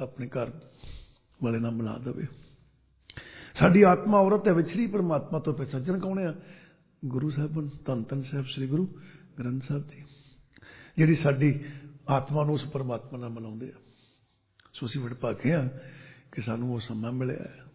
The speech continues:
ਪਰਮਾਤਮਾ ਨੂੰ ਤਰਸ ਪਿਆ ਹੈ, ਰਹਿਮਤ ਪੈ ਗਈ ਹੈ, ਸੱਜਣ ਦੀ ਪ੍ਰਾਪਤੀ ਹੋ ਗਈ ਹੈ।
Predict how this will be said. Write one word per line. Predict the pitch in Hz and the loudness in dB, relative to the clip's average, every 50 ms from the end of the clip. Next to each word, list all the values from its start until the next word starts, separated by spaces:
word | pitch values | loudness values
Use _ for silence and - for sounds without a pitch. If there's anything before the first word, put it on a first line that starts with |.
| _ - | _ -8
ਪਰਮਾਤਮਾ | 135 131 123 120 117 117 - - 123 | -6 -4 -2 -2 -2 -4 -4 -6 -6
ਨੂੰ | 120 117 | -6 -4
ਤਰਸ | - 135 139 - 147 | -6 -6 -6 -6 -8
ਪਿਆ | 139 - 120 120 123 | -8 -8 -8 -6 -6
ਹੈ, | 127 127 123 | -4 -6 -6
ਰਹਿਮਤ | 117 110 120 131 127 123 - 117 | -6 -6 -8 -8 -8 -10 -10 -12
ਪੈ | - - 113 113 | -12 -10 -12 -10
ਗਈ | 117 135 165 - 147 165 | -10 -12 -12 -12 -14 -16
ਹੈ, | 165 - _ _ _ _ _ _ _ _ _ _ _ _ _ _ _ _ _ _ _ _ _ _ _ _ _ _ _ - - - _ _ - | -18 -20 _ _ _ _ _ _ _ _ _ _ _ _ _ _ _ _ _ _ _ _ _ _ _ _ _ _ _ -20 -20 -20 _ _ -8
ਸੱਜਣ | - - 131 123 135 131 | -4 -4 -2 -2 -2 -2
ਦੀ | 123 117 117 | -2 -4 -6
ਪ੍ਰਾਪਤੀ | 104 - 113 104 - - 131 131 - - | -6 -6 -8 -8 -8 -8 -8 -8 -8 -8
ਹੋ | - - | -10 -10
ਗਈ | - - - - | -12 -12 -14 -14
ਹੈ। | 143 | -16